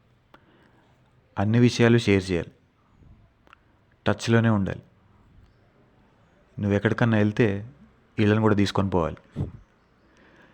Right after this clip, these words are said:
లేకపోతే అలుగుతారు. వీరికి మీరంటే భయంకరమైన ప్రేమ ఉంటుంది,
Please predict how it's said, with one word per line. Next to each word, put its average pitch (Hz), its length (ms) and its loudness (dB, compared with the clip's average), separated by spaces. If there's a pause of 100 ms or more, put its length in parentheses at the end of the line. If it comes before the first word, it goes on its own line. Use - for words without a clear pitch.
(760)
లేకపోతే 107 540 0
అలుగుతారు. 107 480 2 (2000)
వీరికి 139 800 0 (640)
మీరంటే 120 840 -2 (840)
భయంకరమైన 117 760 -2
ప్రేమ 107 300 -2
ఉంటుంది, 104 320 -4